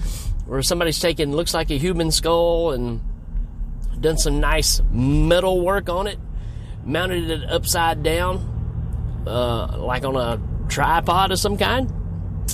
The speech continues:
So it's, uh, supposed to be some sort of artwork, decor, but it's so much more. Um,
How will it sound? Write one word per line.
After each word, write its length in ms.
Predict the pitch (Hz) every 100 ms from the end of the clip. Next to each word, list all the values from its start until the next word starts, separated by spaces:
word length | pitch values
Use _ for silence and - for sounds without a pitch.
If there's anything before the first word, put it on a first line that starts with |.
| - -
So 340 | - 180 175
it's, 220 | 180 - 185
uh, 300 | 180 175 170 - - - -
supposed 260 | - 233 220
to 40 |
be 80 | 220
some 220 | - 220
sort 220 | - 220
of 100 | 208
artwork, 580 | 190 220 202 214 226 143
decor, 600 | 170 - 175 208 233 262 - - - - - -
but 200 | - 170
it's 340 | 180 170 - - - -
so 260 | - - 214
much 240 | 208 208
more. 280 | 208 226 226 - - - - - - - - - - - - - -
Um, 480 | 123 139 139 135 131